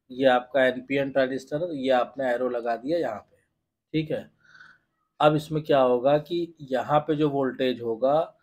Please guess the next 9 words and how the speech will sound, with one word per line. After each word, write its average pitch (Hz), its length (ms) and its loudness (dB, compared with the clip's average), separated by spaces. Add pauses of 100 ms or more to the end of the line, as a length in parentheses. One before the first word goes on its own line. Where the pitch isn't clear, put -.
(280)
वो 143 160 0 (180)
तकरीबन 131 500 0
होगा 135 340 2
टू 139 380 -6 (140)
पॉइंट 135 380 0
फ़ोर 147 500 -2
से 135 220 -6
लेकर 123 600 -2 (720)
और 143 340 2